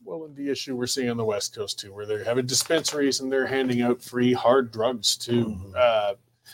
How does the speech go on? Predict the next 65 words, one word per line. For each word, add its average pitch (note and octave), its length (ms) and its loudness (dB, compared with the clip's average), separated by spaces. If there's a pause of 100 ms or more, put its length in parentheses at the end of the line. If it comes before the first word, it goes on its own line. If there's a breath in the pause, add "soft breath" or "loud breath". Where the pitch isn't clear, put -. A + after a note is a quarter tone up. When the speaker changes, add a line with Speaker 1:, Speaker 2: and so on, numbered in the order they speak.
(120 soft breath)
Speaker 1:
addicts, C3+ 520 8
but B2+ 140 -2
all C3 140 8
the C#3+ 140 6
addicts B2+ 320 4
are E3 40 2
doing, B2+ 320 4
and B2 80 2
it's A#2+ 100 0
getting C3 180 2
reported B2 380 4
more A2+ 180 2
and A#2+ 80 2
more, G#2+ 160 2
although B2 200 4
they're C#3 100 4
trying B2 260 -2
their A2+ 100 -2
hardest G#2+ 260 -2
to G2+ 80 -4
hide G#2 180 -4
it. G3+ 80 -4
We'll B2 80 -2
have D3 100 -2
to - 60 -14
do A2+ 80 -10
another F#2 220 -12
show F#2+ 400 -2
on - 100 -18 (180)
that. - 160 -20 (520 soft breath)
But C3 120 6
it's, B2 200 4
it's, C#3+ 220 0
they C3+ 160 8
will C3+ 140 6
grab A#2 300 6
those. C#3 460 8 (340)
They E3 140 10
don't D3+ 140 6
want A2 200 0
those. A#2 200 2
It A#2 60 -2
doesn't B2+ 220 4
give A#2 140 4
them A2+ 120 2
a G#2+ 40 0
good G#2+ 140 0
enough G#2 140 -4
high. A2 260 2
They B2 160 2
sell A#2+ 300 4
those C3+ 360 4
to - 240 -8
often A#2 420 -4
new A#2 180 4
addicts A#2 380 4
or G2+ 60 -8
kids A#2 560 -2 (460)
so C3 200 4
that A#2 120 4
they A#2+ 120 4
could A#2+ 140 2
trade B2 220 4
'em A2+ 100 2
up A#2 200 0